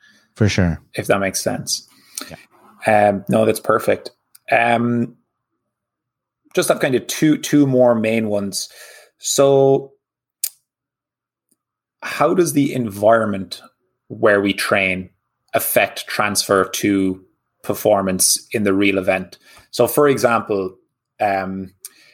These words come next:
Speaker 2: it's interesting in golf, like, we, because golf courses are, are hard to get on and, and they can, you know, playing golf takes a lot of time. Most golf practice happens either in, you know, a training room with a simulator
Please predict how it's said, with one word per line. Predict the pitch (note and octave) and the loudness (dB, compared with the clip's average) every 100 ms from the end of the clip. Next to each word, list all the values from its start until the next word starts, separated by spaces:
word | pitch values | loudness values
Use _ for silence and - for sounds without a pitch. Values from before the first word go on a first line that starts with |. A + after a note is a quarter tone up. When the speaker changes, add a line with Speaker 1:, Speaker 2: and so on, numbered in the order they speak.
| _ _ _ _ _ _ - | _ _ _ _ _ _ -4
Speaker 2:
it's | C3 | 0
interesting | C#3+ C#3 B2+ B2 A#2 | 0 2 0 0 -2
in | G#2 | 0
golf, | A#2 G#2+ G2+ - | 2 2 0 -2
like, | G#2+ G2 | -2 -2
we, | A2 A2 A2 A2 G#2+ - _ D3 A2 | -2 -2 -2 -4 -6 -12 _ -16 -8
because | A2 A#2 C3 | -6 -2 0
golf | - A#2+ A#2+ | 2 0 2
courses | A#2 G#2 G2+ | 0 2 2
are, | G2 F#2+ F#2+ - | 2 0 -4 -6
are | F#2 | -6
hard | G2+ G2+ | -2 -4
to | G2+ | 0
get | G#2 G2+ | 0 0
on | B2 B2+ - _ | -2 -4 -12 _
and, | - A#2 G#2+ - | -12 -10 -10 -8
and | B2 A2 | -6 0
they | G#2+ | 0
can, | G2+ G#2 G2+ F#2+ | 0 -4 -6 -8
you | G2+ | -6
know, | G2+ F#2+ | -4 -4
playing | - - A#2+ A2 | -4 0 2 4
golf | G2+ G2 | 2 2
takes | G#2 - | -2 -2
a | |
lot | G2 | -2
of | - | 0
time. | E3+ F3 D#3 C#3 - - _ _ - | 0 0 -4 -8 -16 -20 _ _ -8
Most | A#2+ C3 D3+ C#3 | 0 4 4 4
golf | B2+ A#2+ - | 2 2 2
practice | A2 - A2 - | -2 -2 -4 -2
happens | G#2 - G#2 G2 - | -2 -2 -4 -6 -8
either | A#2 G#2+ G2+ | -4 0 0
in, | F#2+ G#2 G2 F#2 | 0 -6 -10 -10
you | G#2 | -10
know, | F#2 - | -10 -10
a | G2+ | -8
training | - A#2+ B2 B2+ | -2 0 0 2
room | B2+ A#2+ | 2 2
with | G2+ | 0
a | F#2+ | 0
simulator | C#3 C3+ C#3 C#3+ C#3 C#3+ C#3 | 0 2 4 4 2 0 -4